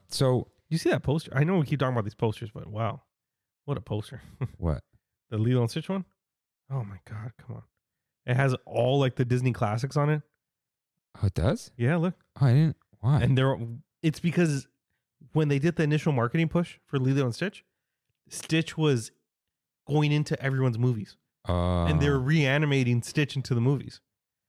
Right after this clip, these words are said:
Speaker 1: Right.
Speaker 2: Like, he was in The Whole New World with, you know, Jasmine and Aladdin. And yeah.
Speaker 1: Hmm. Yeah. So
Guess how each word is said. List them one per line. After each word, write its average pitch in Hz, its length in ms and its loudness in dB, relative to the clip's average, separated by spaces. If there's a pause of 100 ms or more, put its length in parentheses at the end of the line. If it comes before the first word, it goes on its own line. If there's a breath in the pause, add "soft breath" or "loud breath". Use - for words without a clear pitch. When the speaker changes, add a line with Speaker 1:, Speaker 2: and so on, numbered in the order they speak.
Speaker 1:
Right. - 180 -2
Speaker 2:
Like, 120 220 0
he 160 140 4
was 143 180 2
in 123 120 0
The 107 60 0
Whole 123 120 -2
New 117 120 2
World 175 600 2
with, 117 120 -2 (220)
you 117 100 -2
know, 101 180 -6
Jasmine 110 340 -4
and 101 140 -6
Aladdin. 139 400 -4
And - 180 -8 (540)
yeah. 110 120 -6 (480)
Speaker 1:
Hmm. 85 120 0 (1120 loud breath)
Yeah. - 80 -12 (160)
So 101 540 0